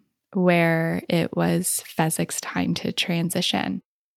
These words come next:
He lived, I believe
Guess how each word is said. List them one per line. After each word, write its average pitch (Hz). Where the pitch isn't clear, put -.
He 165
lived, 170
I 185
believe 180